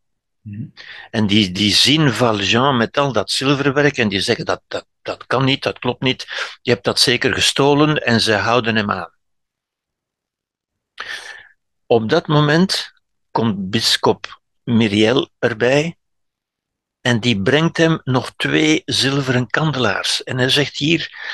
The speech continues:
Speaker 2: en hij zegt, "Ik heb hem dat gegeven," en hij zegt, "Kijk, deze twee heb, ben je nog vergeten." Ja? En dus hij komt zeggen dat hij dat zilverwerk geschonken heeft.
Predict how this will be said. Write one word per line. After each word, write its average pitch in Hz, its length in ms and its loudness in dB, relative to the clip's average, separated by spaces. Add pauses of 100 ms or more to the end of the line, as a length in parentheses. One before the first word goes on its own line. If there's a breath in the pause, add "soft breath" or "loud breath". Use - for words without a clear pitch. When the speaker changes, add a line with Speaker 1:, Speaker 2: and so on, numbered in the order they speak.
(180 loud breath)
Speaker 2:
en 113 160 0
hij 113 100 2
zegt, 120 240 0
"Ik 143 220 -2
heb 160 140 -2
hem 147 180 4
dat 135 180 0
gegeven," 180 640 2 (180 loud breath)
en 123 140 -2
hij 120 80 2
zegt, - 260 -2
"Kijk, 165 280 0
deze 151 280 2
twee 156 260 2
heb, 160 200 2
ben 147 220 -2
je 139 80 0
nog 143 160 -2
vergeten." 175 540 -2 (2500 loud breath)
Ja? 151 280 -2 (540 soft breath)
En 117 160 0
dus 127 280 2
hij 170 260 0
komt 127 240 -2
zeggen 190 320 0 (220 loud breath)
dat 123 200 -4
hij 135 160 2
dat 120 200 -2
zilverwerk 139 680 0
geschonken 127 720 -2
heeft. - 360 -4